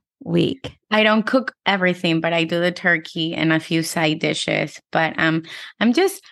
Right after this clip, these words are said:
Speaker 2: excited to be home and watch movies and the parade and the football games and
Speaker 1: Yeah.
Speaker 2: just kinda, like, take my time. And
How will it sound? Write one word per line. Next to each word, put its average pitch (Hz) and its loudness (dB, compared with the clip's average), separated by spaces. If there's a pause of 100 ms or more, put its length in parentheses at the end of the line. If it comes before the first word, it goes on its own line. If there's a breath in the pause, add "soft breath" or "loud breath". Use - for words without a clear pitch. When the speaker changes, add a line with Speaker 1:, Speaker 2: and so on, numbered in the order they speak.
(160 loud breath)
Speaker 2:
excited 208 0
to 202 -2
be 170 -4
home 214 2
and 175 2
watch 170 -2
movies 185 0
and 156 -4
the 160 0
parade 208 0
and 165 -4
the 180 -6
football 226 0
games 185 -4
and 170 0
Speaker 1:
Yeah. - -8 (440)
Speaker 2:
just 220 0
kinda, 220 2
like, 185 0
take 190 -4
my 190 -2
time. 180 -2
And 160 -2